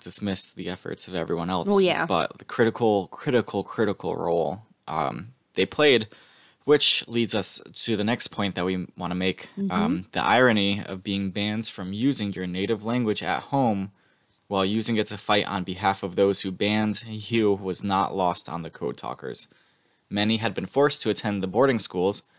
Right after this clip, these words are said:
Speaker 1: It was also not lost on these men that they served in the American military before they had citizenship or the right to vote.
Speaker 2: They didn't get it till nineteen twenty-four.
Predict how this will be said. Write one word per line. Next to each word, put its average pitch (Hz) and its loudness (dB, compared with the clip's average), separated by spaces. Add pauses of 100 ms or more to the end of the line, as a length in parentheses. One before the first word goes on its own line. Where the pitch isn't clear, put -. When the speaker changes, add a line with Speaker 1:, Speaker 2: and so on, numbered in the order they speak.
(560)
Speaker 1:
It - -4
was 98 2
also 131 4
not 98 4
lost 92 2
on 95 -2
these 92 -2
men 95 -4
that 87 -6
they 90 -4
served 131 4
in 101 -4
the 101 -4
American 104 -2
military 110 0
before 98 -4
they 98 2
had 95 -2
citizenship 104 2 (560)
or 131 4
the 101 0
right 98 4
to 113 -4
vote. 120 2 (560)
Speaker 2:
They 214 -4
didn't 190 0
get 190 0
it - -2
till 185 -4
nineteen 175 -2
twenty-four. 151 -4